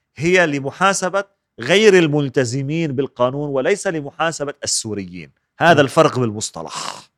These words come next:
Speaker 1: هذه
Speaker 2: نعم.
Speaker 1: هي النقطة الأساسية وهذا هو الفرق. ولكن التضخيم الإعلامي طبعا تحصل بعض الإشكالات من ضابط هنا أو ضابط هناك، وأنا ذكرت نرفض هذا الأمر،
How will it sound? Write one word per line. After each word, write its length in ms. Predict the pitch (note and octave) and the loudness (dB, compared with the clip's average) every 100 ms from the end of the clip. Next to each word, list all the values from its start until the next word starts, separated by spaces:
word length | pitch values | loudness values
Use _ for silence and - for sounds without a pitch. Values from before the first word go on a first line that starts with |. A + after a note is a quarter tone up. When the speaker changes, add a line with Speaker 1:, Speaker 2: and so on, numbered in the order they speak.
| _ _ _ | _ _ _
Speaker 1:
هذه 500 | C3+ C3 B2 A#2 B2+ - - | 0 2 2 2 0 -2 -12
Speaker 2:
نعم. 80 | C3 | 2
Speaker 1:
هي 280 | C#3 C3+ E2 | 4 4 2
النقطة 460 | G#2 C3 - F2+ | -2 -4 -4 -8
الأساسية 600 | E2 F2 - F#2 C3+ C#3+ | -6 -8 -6 -2 0 4
وهذا 360 | B2 A#2 E3 C#3+ | 4 6 6 4
هو 180 | A#2+ A2 | 2 -2
الفرق. 320 | F#2+ - - _ _ _ | -2 -10 -18 _ _ _
ولكن 520 | B2+ G#3+ B3+ D#3 D3+ - | 4 6 4 0 -10 -14
التضخيم 460 | - A#2+ - F#3 A3+ | -16 -14 -8 -6 -4
الإعلامي 640 | G#3 C#3+ C3 C#3 B2+ C3+ - _ _ _ _ _ _ _ | -2 0 2 2 0 -6 -16 _ _ _ _ _ _ _
طبعا 220 | D#3 D#3 | -10 -6
تحصل 360 | - E3 - G#3+ | -6 -6 -6 0
بعض 180 | C#3+ A2+ | 2 2
الإشكالات 680 | G2+ - G#2 C3+ F3 - _ _ - | -2 -4 0 2 2 0 _ _ -14
من 320 | G#2 G2+ G2 | -12 -10 2
ضابط 380 | A#2 B2 A#2 G#2 | 4 4 2 -2
هنا 280 | B2+ B2+ | 0 0
أو 100 | G#2+ | 0
ضابط 360 | F2+ G#2 G#2 - | 2 2 2 -4
هناك، 300 | G2+ B2+ B2 | -2 -2 -2
وأنا 160 | A#2 A2+ | -4 -2
ذكرت 340 | A#2+ G#3 - _ _ _ | 0 0 -2 _ _ _
نرفض 260 | G#2 - - | -6 -2 -2
هذا 180 | G#2 A2 | 2 4
الأمر، 340 | D#3 D#3+ F#2+ | 6 4 0